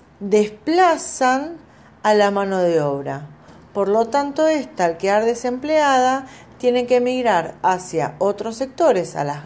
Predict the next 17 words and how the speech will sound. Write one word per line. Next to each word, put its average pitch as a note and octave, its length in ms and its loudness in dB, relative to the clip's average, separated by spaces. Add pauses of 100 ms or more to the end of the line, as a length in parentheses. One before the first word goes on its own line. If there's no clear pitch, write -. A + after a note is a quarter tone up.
a D3+ 180 -4
las C#3+ 140 -6
grandes A3+ 580 0
urbes, A#3 880 0 (520)
para C4+ 560 2 (380)
la G#3+ 140 2
búsqueda A3+ 420 2
de G3+ 160 2
mejores G3 420 -2
condiciones G#3+ 680 -4
de C#4+ 120 -4
vida B3 360 -2 (160)
y G#3 200 -6
condiciones F#3+ 840 -4 (320)
laborables. D#3+ 1080 0 (1000)
Ambientalmente F#4+ 960 2
también C4+ 680 0